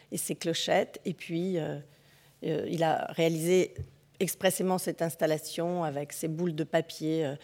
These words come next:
chiffonnées, euh, devant. Et face à cette pièce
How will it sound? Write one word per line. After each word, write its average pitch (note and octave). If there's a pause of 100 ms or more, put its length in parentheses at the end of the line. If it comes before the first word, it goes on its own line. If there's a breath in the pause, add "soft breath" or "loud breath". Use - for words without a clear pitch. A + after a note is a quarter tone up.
(180 loud breath)
chiffonnées, E3+
euh, C#3
devant. D#3 (2500 soft breath)
Et F3
face G#3+
à F#3
cette E3
pièce F#3